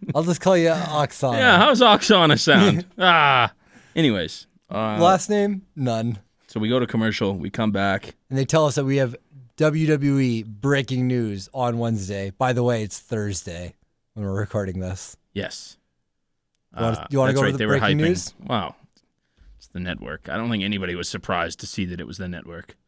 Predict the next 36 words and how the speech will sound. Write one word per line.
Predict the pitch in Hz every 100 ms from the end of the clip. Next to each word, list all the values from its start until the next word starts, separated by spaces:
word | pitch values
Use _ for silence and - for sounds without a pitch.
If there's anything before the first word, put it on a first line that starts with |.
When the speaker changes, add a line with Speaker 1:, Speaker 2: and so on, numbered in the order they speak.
| _ _ _ -
Speaker 1:
I |
thought | 165 160
the | 175
Attitude | 185 190 147 120
Era | 113
was | 101
coming | 107 101
back. | 101 101
Just | 131 -
kidding. | 147 135 139 135 139 _ 170
Speaker 2:
<laughs> | - -
I | 202 277
thought | 262 233 226
they | 226
were | 220
bringing | 247 240 208
back | 214 220 226
the | 175
X | 214 233 -
F | 208 190 -
L. | 185 165 110 - _ _ _ -
Speaker 1:
<laughs> |
I, | 302 - 339 339 - 202 202 294 330 392 - 185 - - - - -
oh, | 202 190
those | 185 247 254
are |
the | 202 160
best | 160 156
tweets. | 175 147 135 -
Speaker 2:
<laughs> |
Oh, | 170 170 156
fuck. | - 151 151 -
It | 135
was | 143
great. | 123 123 120 104
I, | 123 131